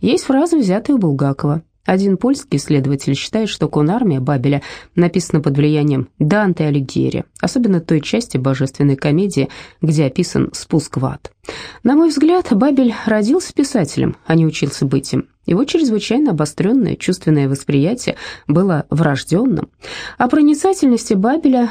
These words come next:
о его способности видеть больше, чем другие, писали многие, и я была этому свидетельницей, и могу привести примеры. Вот я слышу, что Бабель вышел из своей комнаты.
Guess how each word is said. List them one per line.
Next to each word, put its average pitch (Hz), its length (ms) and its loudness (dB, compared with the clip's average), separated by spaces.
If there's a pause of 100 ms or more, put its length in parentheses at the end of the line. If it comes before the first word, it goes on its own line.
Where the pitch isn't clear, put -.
о 143 80 2
его 196 140 2
способности 170 840 0 (140)
видеть 180 300 2
больше, 175 340 0
чем 151 180 0
другие, 156 460 2
писали 233 380 0
многие, 208 480 2 (320)
и 226 100 2
я 262 220 4
была 247 240 4
этому 143 200 0
свидетельницей, 139 1000 -2
и - 80 2
могу 165 300 2
привести 147 420 0
примеры. 147 540 0 (340)
Вот 302 220 2
я 294 140 2
слышу, 349 340 0
что 185 400 0
Бабель 247 380 2
вышел 233 280 0
из 208 60 -2
своей 226 300 0
комнаты. 139 500 0